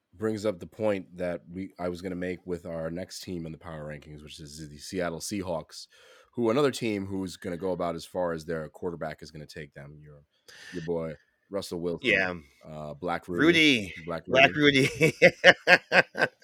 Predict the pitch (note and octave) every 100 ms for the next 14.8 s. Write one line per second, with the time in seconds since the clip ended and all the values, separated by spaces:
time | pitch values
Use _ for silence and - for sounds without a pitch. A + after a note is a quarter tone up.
0 | - - - - _ - D3+ D#3+ G2+ G#2+
1 | A2 G#2+ B2+ B2+ A#2+ C3 C#3+ D3 D#3+ C#3+
2 | A#2+ G2 F2 A2+ A#2 A#2+ C3+ B2+ - B2+
3 | G#2 E2+ F2 G2 A#2 G2+ E2+ E2+ F2+ F2+
4 | - A2 G2+ F#2 F2 E2+ - _ _ -
5 | - G#2 F#2+ F2+ E2 F2 E2 F2+ E2+ D#2+
6 | - D#2+ D#2+ D#2+ F2 D#2+ F2+ D#2 - D#2+
7 | C#2+ C#2 - _ _ _ _ _ E2 E2
8 | E2 D#2+ A#2+ A#2+ A#2+ - B2+ B2 B2+ A#2
9 | A2+ G#2+ G2+ - G#2+ G#2 G2+ G#2+ G#2 F#2+
10 | F#2+ F#2+ F#2 F2 F#2+ F#2+ G2 F#2 F2+ F#2
11 | F#2+ G2 F#2+ F#2 F2 - - - - -
12 | G2 G2+ F#2 G#2+ A2 G2+ G2+ F#2+ G2 F#2+
13 | - G#2 G2+ G2 F2+ - - - _ -
14 | A2 A#2 - - A#2+ C3 -